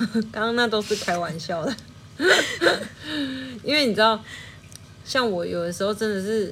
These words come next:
因为你就忘记啊，所以我刚开始用这个贴布的时候，我就是痛的时候才在那里剪。你知道我真的是，<laughs> 我觉得我在剪我的肉，好痛！我头超痛，我根本就剪不下去那沙龙帕斯。我想说，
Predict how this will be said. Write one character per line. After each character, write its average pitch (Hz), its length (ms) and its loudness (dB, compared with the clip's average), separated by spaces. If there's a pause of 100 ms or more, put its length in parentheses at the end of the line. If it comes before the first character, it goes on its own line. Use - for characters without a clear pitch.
(140)
因 226 100 -2
为 262 80 0
你 214 80 2
就 202 140 2
忘 190 320 2
记 190 320 -2
啊， 165 340 -4 (960)
所 - 180 2
以 214 240 4 (120)
我 170 100 -6
刚 214 240 2
开 220 140 0
始 180 220 -6
用 196 220 -2
这 185 80 -4
个 190 120 -2
贴 170 260 -8
布 180 220 -4
的 156 40 -8
时 165 220 -10
候， 175 80 -4
我 165 140 -4
就 190 120 -8
是 190 140 -8
痛 196 320 -4
的 160 80 -8
时 160 120 -8
候 170 60 -6
才 160 220 -8
在 175 80 -8
那 185 80 -6
里 165 240 -8
剪。 - 180 -6
你 160 120 -8
知 190 40 -8
道 214 60 0
我 202 100 -2
真 214 140 -2
的 226 100 2
是， 247 240 0 (340)
<laughs> - 380 -14
我 262 120 -2
觉 294 80 4
得 427 60 8 (360)
我 254 80 -4
在 302 180 4
剪 247 300 4
我 262 160 4
的 220 100 4
肉， 247 400 6 (140)
好 - 500 -2
痛！ 214 320 0 (440)
我 254 80 0
头 247 240 2
超 254 260 2
痛， 269 180 2
我 226 60 -2
根 294 100 -2
本 277 120 -2
就 311 160 2
剪 269 180 2
不 240 80 0
下 302 140 2
去 320 80 -2
那 302 140 -2
沙 254 180 4
龙 247 120 -2
帕 262 140 -2
斯。 262 80 -2
我 254 100 0
想 262 140 0
说， 277 100 -4